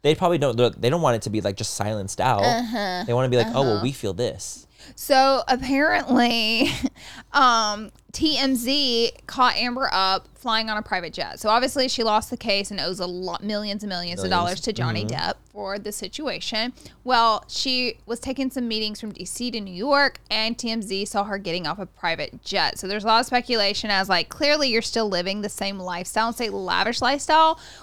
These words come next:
Speaker 2: when you publicly owe one of the most famous actors in the world after what you did millions of dollars.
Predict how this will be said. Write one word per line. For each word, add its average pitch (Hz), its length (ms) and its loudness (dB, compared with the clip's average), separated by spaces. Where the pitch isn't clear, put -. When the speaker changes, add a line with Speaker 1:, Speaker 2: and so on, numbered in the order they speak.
Speaker 2:
when 262 160 -2
you 262 100 -2
publicly 247 760 0
owe 196 380 2
one 190 220 -6
of 196 60 -6
the 196 60 -6
most 190 220 -8
famous 214 280 -6
actors 185 360 -4
in 208 60 -8
the 170 80 -10
world 165 380 -4
after 160 180 -8
what 170 200 -4
you 170 160 -8
did 165 280 -4
millions 160 400 -8
of 156 100 -8
dollars. 135 380 -6